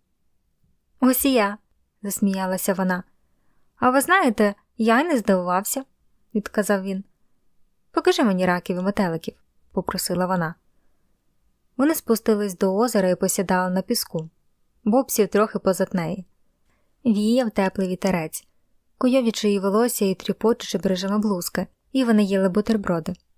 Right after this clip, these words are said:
шинкою та маринованими гірками, урочисто запиваючи їх апельсиновим соком. «Ох і здорово!» вигукнув Боб. «Це найкращий день у моєму житті!» «Ніколи не подумала б, що коли-небудь виберусь на от такий от пікнік»,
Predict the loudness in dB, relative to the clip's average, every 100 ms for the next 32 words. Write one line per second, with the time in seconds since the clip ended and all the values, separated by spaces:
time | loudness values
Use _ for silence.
0 | _ _ -8 -2 0 2 2 2 2 2
1 | 2 2 2 2 0 0 -2 -2 -6 -6
2 | -10 _ _ _ _ _ _ 2 2 2
3 | -2 -2 -2 0 0 2 2 0 -2 -2
4 | -4 -2 0 0 -2 -2 -2 -2 -4 -2
5 | -2 -4 -8 -10 _ _ _ _ _ _
6 | _ 0 2 0 0 2 2 2 -2 -6
7 | -14 _ _ _ _ -4 -2 -2 -4 -2
8 | -2 -4 _ _ _ _ -4 0 2 2
9 | 2 0 0 0 2 0 2 0 0 -2
10 | -2 -4 -4 -6 -6 _ _ _ _ _
11 | _ _ _ _ _ _ -2 0 2 4
12 | 4 2 0 0 0 0 -2 -2 0 2
13 | 2 2 0 0 0 0 -2 -2 0 0
14 | 0 0 0 2 2 2 -2 -2 -4 -6
15 | -10